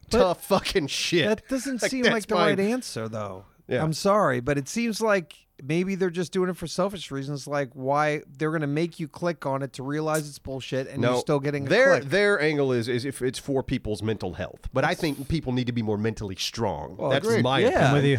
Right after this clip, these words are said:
Speaker 2: And I wish YouTube
Speaker 1: Of
Speaker 2: and a,
Speaker 1: course.
Speaker 2: a lot of these other platforms would just say, "Hey, grow a fucking spine."
Speaker 3: Yeah, quit, quit making garbage.
Speaker 2: Yeah.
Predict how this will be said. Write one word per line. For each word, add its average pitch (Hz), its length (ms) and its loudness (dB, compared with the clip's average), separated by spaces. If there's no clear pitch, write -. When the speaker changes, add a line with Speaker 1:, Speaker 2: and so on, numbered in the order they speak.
Speaker 2:
And 147 140 2
I 175 80 4
wish 156 200 -2
YouTube 143 380 2
Speaker 1:
Of 131 60 0
Speaker 2:
and - 120 2
a, - 80 4
Speaker 1:
course. - 120 0
Speaker 2:
a 127 40 0
lot 143 200 2
of 139 60 2
these 107 120 -4
other 110 140 -2
platforms 107 520 -4
would 98 120 -10
just 104 160 -4
say, 104 140 -2
"Hey, 101 300 -2
grow 135 160 0
a 120 40 2
fucking 110 220 -6
spine." - 220 -4
Speaker 3:
Yeah, 127 80 0
quit, - 380 -4
quit 202 200 -2
making 180 280 -2
garbage. 160 500 -2
Speaker 2:
Yeah. 107 200 -2